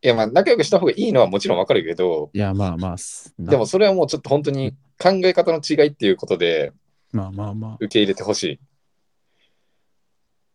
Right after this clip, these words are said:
Speaker 1: うん。
Speaker 2: まあ、俺もね、最初は仲良くする必要ないと思ってたから。
Speaker 1: うん。
Speaker 2: 別に仕事を一緒にするだけなのになんで仲良くさないかんのって思ってたから。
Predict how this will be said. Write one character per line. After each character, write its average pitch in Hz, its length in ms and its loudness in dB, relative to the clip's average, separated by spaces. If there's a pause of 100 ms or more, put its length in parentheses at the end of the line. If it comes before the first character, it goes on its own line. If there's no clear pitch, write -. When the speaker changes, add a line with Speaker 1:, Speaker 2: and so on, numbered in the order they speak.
(220)
Speaker 1:
う 180 80 -8
ん。 151 280 -12 (1700)
Speaker 2:
ま 120 80 -2
あ、 - 20 -2
俺 113 140 0
も 156 120 2
ね、 170 300 0 (200)
最 117 180 0
初 117 100 -2
は 131 60 2
仲 120 200 0
良 120 80 2
く - 80 -8
す - 120 -6
る 113 60 -2
必 - 180 -4
要 120 60 2
な 113 140 2
い 117 120 -2 (840)
と 98 100 -2
思 104 100 -6
っ - 20 -10
て - 120 -18
た 87 80 -8
か 92 80 -8
ら。 90 120 -16 (280)
Speaker 1:
う 90 100 -12
ん。 78 260 -14 (1700)
Speaker 2:
別 123 240 4
に 135 80 6
仕 - 180 0
事 160 440 6
を 139 140 -2
一 143 100 -4
緒 156 140 0
に 151 80 2
す - 100 0
る 151 80 6
だ 151 120 2
け 151 80 0
な 131 120 2
の 95 100 -2
に 90 80 -4
な 107 140 0
ん - 20 2
で 120 60 2
仲 120 160 4
良 113 80 2
く - 40 -20
さ 120 100 0
な 113 80 2
い 110 40 -2
か 113 120 -2
ん 101 40 -2
の 87 60 -6
っ - 40 -12
て - 100 -8
思 87 80 -4
っ - 20 -18
て - 80 -18
た 76 80 -8
か 76 80 -6
ら。 - 120 -10